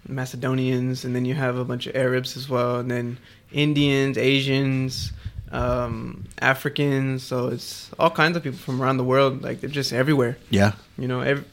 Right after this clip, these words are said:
Speaker 1: pretty much Australia is just, like, a big, like, pot.
Speaker 2: Yeah,
Speaker 1: You know,
Speaker 2: melting pot.
Speaker 1: big
Speaker 2: Yeah.
Speaker 1: melt-, melting pot, and just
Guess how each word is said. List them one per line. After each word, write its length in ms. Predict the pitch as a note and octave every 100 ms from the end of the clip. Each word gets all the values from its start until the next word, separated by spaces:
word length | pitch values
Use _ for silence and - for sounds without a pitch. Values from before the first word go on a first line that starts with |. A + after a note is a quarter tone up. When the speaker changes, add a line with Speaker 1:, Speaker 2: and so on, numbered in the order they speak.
| - -
Speaker 1:
pretty 160 | - G#3+
much 200 | A3 G#3+
Australia 360 | D3+ - E3 E3+
is 80 | C#3
just, 160 | C#3+ C#3
like, 180 | C3
a 40 | B2
big, 420 | - C#3+ C3 C3
like, 300 | - B2+ -
pot. 400 | - B2 - - - - -
Speaker 2:
Yeah, 180 | - F2
Speaker 1:
You 60 | E2+
know, 80 | F2+
Speaker 2:
melting 180 | - E2+
pot. 520 | F#2 - - - C#3
Speaker 1:
big 240 | D3+ D#3
Speaker 2:
Yeah. 60 | D3+
Speaker 1:
melt-, 320 | C#3+ C#3+ -
melting 360 | C#3 D3 D3 D3
pot, 300 | D3+ D3 -
and 280 | C3+ B2+ B2
just 540 | B2 B2+ - - -